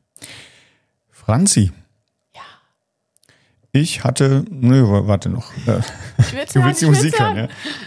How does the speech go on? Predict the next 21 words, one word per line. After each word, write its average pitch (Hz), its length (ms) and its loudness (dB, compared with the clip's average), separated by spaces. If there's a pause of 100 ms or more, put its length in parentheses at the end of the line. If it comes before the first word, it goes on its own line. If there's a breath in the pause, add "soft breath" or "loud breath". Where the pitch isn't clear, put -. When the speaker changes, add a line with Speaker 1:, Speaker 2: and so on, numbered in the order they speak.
(460 loud breath)
Speaker 1:
ja? 107 80 2
Ich - 180 -4
hatte 110 220 2
letzte 107 480 0
Woche, 135 560 2
war 104 100 2
ich 104 80 0
ja 117 60 2
unterwegs 110 360 2
die 113 60 -4
ganze 135 220 -2
Zeit 147 240 -4
in 113 80 0
Düsseldorf, 151 420 -2
deswegen 98 440 -2
Speaker 2:
Mhm. - 20 0
Speaker 1:
war 92 100 0
ich 95 100 -4
auch 90 80 -4
im 92 60 -2
Glaskasten. 139 600 -2